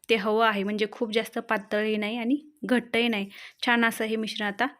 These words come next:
तयार झालेलं आहे. आपण गॅस बंद करूया आणि पापड घालण्यासाठी घेऊया. तर पापड हे कागदावरती घालणार आहोत, प्लॅस्टिकचा कागद आहे त्याच्यावरती घालायला सोपे जातात, म्हणजे पटकन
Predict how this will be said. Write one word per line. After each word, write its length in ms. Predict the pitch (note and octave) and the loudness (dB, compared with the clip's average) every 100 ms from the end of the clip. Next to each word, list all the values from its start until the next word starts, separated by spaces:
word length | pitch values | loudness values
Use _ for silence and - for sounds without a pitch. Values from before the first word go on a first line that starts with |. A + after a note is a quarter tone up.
| - | 4
तयार 220 | A#3 B3 | 6 6
झालेलं 340 | C#4 C4 B3 | 4 4 4
आहे. 180 | A3+ G#3+ | 2 0
आपण 280 | A3 G3+ G#3+ G#3+ | -6 -4 -2 0
गॅस 200 | G#3 G3+ | 0 0
बंद 260 | A#3 B3+ | 0 0
करूया 360 | C4 A#3+ G#3 G3 | 0 0 0 0
आणि 160 | G3+ G3+ | -2 -2
पापड 340 | G#3+ G#3 A#3 | -2 -2 -2
घालण्यासाठी 500 | A#3+ A3 G#3 G#3 G#3 | -2 -2 -6 -6 -4
घेऊया. 280 | G3+ G3 F#3+ G3 - - - - | -2 -2 -4 -14 -20 -20 -20 -4
तर 80 | A3+ | 0
पापड 320 | A#3 A#3 A#3 | 4 4 2
हे 120 | A#3+ | 0
कागदावरती 680 | A#3+ A3+ G#3+ A3+ A3+ G3+ D4+ D#4 - | 2 2 2 0 0 0 -2 -2 -4
घालणार 380 | A3 A3 G#3+ A3+ | -2 0 0 -2
आहोत, 180 | A3 G3 | -2 -4
प्लॅस्टिकचा 580 | - G#3 G3+ G#3 - A3 | -2 -4 -4 -12 -6 -4
कागद 320 | A3 G3+ G#3+ | -2 0 0
आहे 240 | G#3 G3 G3 - - - _ - | 0 -2 -8 -14 -20 -20 _ 0
त्याच्यावरती 500 | A3 A#3 A3+ A3+ B3 | 2 4 4 2 0
घालायला 360 | A#3+ A3 G#3+ A#3+ - | 2 2 0 -4 -8
सोपे 360 | - A#3 A#3+ | 0 2 4
जातात, 280 | A#3+ A3 G3+ | 2 2 -2
म्हणजे 200 | G#3 G#3 | -2 -4
पटकन 540 | G#3 A3+ - A#3 A3 | -2 -4 -2 -2 0